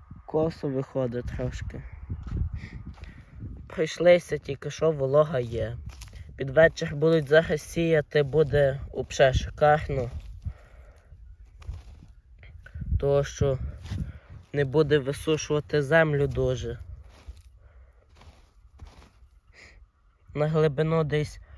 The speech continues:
два сантиметри кладуть насінини. Ось така от сама ще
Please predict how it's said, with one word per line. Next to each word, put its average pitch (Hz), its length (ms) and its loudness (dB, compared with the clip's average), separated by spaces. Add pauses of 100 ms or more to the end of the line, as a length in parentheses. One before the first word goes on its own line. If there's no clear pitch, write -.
(140)
два 156 280 4
сантиметри 156 920 0
кладуть 131 680 -6 (220)
насінини. 127 720 -4 (2500)
Ось 123 140 -8
така 143 380 2
от 139 160 4
сама 143 580 2
ще 139 420 -2